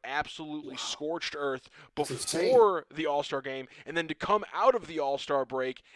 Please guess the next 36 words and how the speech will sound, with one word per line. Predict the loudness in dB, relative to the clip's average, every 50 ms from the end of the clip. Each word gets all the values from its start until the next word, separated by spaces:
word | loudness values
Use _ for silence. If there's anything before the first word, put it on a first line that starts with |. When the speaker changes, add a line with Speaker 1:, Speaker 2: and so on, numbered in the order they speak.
| -12 -8
Speaker 1:
and | -8 -8 -8
still | -8 -8 -6 -2 -2 -2 -2
say, | -2 -2 0 2 2 2 0 -2 -6 -12 -20 -20 -8
"Yeah, | -4 -2 0
yeah, | 0 2 0 0 -2 -4 -2
I | 0
know. | 2 2 2 2 2 -2 -6
I, | -8 -8 -8 -8 -8
I, | -8 -8 -8 -8
I, | -8 -8 -8 -8 -12 _ _ _ -14 -8 -6
I | -6 -4
had | -4 -4 -4 -2
a, | -2 -2 -2 -4
I | -6 -4
had | -4 -4
an | -4 0
All-Star | 2 2 2 2 2 0 0 0
game. | 0 -2 -6 -6 -8 -8 -8
You | -4
know, | -2 -2
I | -2
partied | -2 0 0 0 0 0 -2
a | -2
lot. | 0 2 2 2 2 2 0
It | 0 -4
was, | -8 -6
it | -6 -4
was | -2 0
a | 2
lot | 2 4 2
of | 2 2
fun. | 2 4 4 4 2
Cleveland's | 0 -4 -6 -4 -6 -6 -6
a | -4
nice | -2 -2 -2 -2 -2
city. | -2 -2 0 0 -2 -6